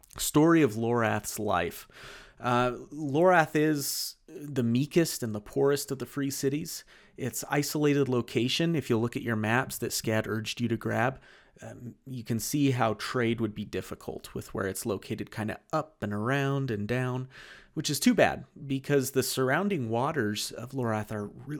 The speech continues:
are actually rich with sea life and other resources that they could probably capitalize on.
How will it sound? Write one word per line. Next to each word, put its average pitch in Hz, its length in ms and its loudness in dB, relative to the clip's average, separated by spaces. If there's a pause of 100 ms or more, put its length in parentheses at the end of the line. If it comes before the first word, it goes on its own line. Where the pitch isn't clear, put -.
(120)
are 113 80 -8
actually 117 340 -4
rich 127 400 4
with 120 80 0
sea - 260 -2
life 117 280 0
and 113 100 -4
other 104 140 -2
resources 107 800 -6
that - 120 -6
they 104 100 -4
could 104 200 -12
probably 117 420 -6
capitalize - 640 -12
on. - 200 -16